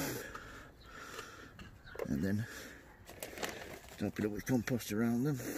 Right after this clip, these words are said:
Don't need to ferment them, 'cause once you water them, they'll settle down nicely, as long as there's enough compost in there. And that's it,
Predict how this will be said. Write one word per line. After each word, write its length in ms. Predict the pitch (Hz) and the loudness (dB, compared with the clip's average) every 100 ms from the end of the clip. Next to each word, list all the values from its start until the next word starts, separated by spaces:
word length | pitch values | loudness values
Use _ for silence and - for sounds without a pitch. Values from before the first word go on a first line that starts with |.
| - 120 127 - - - - - - | -2 -4 -6 -4 -2 -2 -6 -4 4
Don't 100 | 113 | 4
need 80 | - | 4
to 80 | 107 | 6
ferment 340 | 131 110 95 | 10 10 10
them, 160 | 98 104 | 6 4
'cause 140 | - | 4
once 160 | 120 120 | 4 8
you 60 | |
water 280 | 110 92 - | 6 6 2
them, 160 | 92 101 - - - - - - - - - | -2 -2 -4 -8 -10 -12 -12 -10 -10 -8 -2
they'll 80 | |
settle 260 | - - 107 | 0 2 2
down 200 | 110 107 | 2 2
nicely, 300 | 87 85 107 | 0 0 2
as 40 | |
long 140 | 107 110 | 6 6
as 60 | |
there's 80 | 104 | 8
enough 200 | 120 110 | 6 4
compost 420 | - 98 95 - | 2 2 2 2
in 120 | 107 104 | 4 6
there. 280 | 117 127 117 - - - - - - - - - - - - - - - | 6 6 0 -8 -10 -10 -12 -12 -14 -16 -14 -12 -10 -10 -10 -10 -14 0
And 120 | 73 | 2
that's 180 | - - | 2 6
it, 260 | - 175 | 10 10